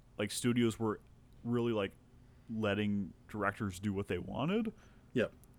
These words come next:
Speaker 1: And, uh, I mean, I don't think this could be made if Paul Schrader didn't help, or wasn't, like, the writer for Taxi Driver,
Speaker 2: Yeah, exactly.
Speaker 1: uh, which was such a hit and, like, really allowed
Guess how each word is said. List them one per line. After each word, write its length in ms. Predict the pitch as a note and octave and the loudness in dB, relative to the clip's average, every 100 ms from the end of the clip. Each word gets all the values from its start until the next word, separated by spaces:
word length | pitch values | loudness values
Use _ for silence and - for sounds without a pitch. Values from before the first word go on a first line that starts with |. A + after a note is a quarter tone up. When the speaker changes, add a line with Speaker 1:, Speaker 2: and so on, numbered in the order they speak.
| - - | -20 -2
Speaker 1:
And, 520 | A2+ A2 A2 G#2+ G2+ | 2 2 2 0 2
uh, 380 | A2 G#2 G2+ F#2+ - | 2 4 2 0 -2
I 80 | |
mean, 240 | A2 A#2 G#2 - | 0 0 -2 2
I 100 | B2+ | 4
don't 160 | C3+ | 4
think 120 | B2 | 2
this 80 | G#2+ | 0
could 80 | - | 2
be 80 | A2 | 2
made 200 | G#2 G2 | 4 0
if 80 | - | 0
Paul 200 | A2 G2+ | -2 0
Schrader 300 | - F#2+ F#2+ | -2 -4 -4
didn't 260 | G2+ F#2+ | -4 -4
help, 240 | F2 F2+ - - - | -4 -6 -6 -20 -8
or 80 | G#2 | -6
wasn't, 380 | F#2+ A2 G#2+ F#2 | -2 -2 -2 -2
like, 160 | G2+ | -2
the 80 | A2 | 0
writer 280 | G2 G2 F#2+ | 0 0 0
for 140 | - | -6
Taxi 400 | G2 - - - | -4 -4 -4 -8
Driver, 560 | F#2+ E2+ E2 - A2+ A2 F#2 F2 A2+ | -8 -4 -2 -2 -2 -2 -4 -10 -8
Speaker 2:
Yeah, 120 | F#2+ | -8
exactly. 420 | - F#2+ - F#2 - - - G#2 | -6 -10 -10 -14 -18 -20 -14 -6
Speaker 1:
uh, 140 | G2+ F#2+ | -2 0
which 240 | G2 - | -2 -2
was 100 | G2+ | 0
such 200 | - - | 0 -2
a 60 | F#2+ | -2
hit 220 | F2+ - | -2 -4
and, 200 | F2+ F2+ | -4 -4
like, 200 | E2+ F2+ - | -4 -6 -4
really 240 | G#2+ A#2+ | 2 4
allowed 560 | A2+ F#2+ F#2+ G2 G2 F2+ | 4 2 0 2 0 -2